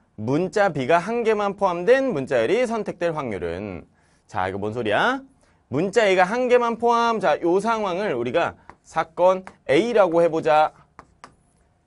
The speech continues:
문자 B가 한 개만 포함된 요 상황을 우리가 이제 사건 B라고 해보자.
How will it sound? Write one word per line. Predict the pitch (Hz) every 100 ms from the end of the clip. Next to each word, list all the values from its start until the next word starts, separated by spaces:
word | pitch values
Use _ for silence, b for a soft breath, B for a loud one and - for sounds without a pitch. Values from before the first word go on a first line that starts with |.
| _
문자 | 131 202 233 240
B가 | - 151 151 147 190
한 | 196 247 262
개만 | 247 240 233 226
포함된 | 226 233 214 208 226 180
요 | 180
상황을 | 190 185 180 202
우리가 | 190 135 143 151
이제 | 131
사건 | 180 175 185 196 190 b b
B라고 | - - 196 226 131 117 131
해보자. | 160 135 123 127